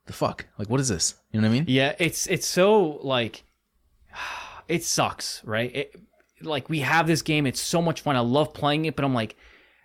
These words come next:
Speaker 2: ah, it's sometime unplay-, like, it just looks ugly. It looks so ugly, and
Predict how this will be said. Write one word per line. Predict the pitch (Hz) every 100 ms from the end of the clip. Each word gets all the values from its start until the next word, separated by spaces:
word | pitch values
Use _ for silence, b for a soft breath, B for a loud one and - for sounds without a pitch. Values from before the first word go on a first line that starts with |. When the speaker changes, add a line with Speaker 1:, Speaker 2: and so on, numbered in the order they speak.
| b _ _ - _
Speaker 2:
ah, | 165 165 170
it's | 135 -
sometime | 175 160 160 156
unplay-, | 156 139 156 160
like, | 147 135
it | 123
just | 151
looks | 127 139 147
ugly. | 156 147 143 127 101 -
It |
looks | 131 123 139
so | - - 135 127
ugly, | 120 139 120 117 98 - -
and | 127 117 113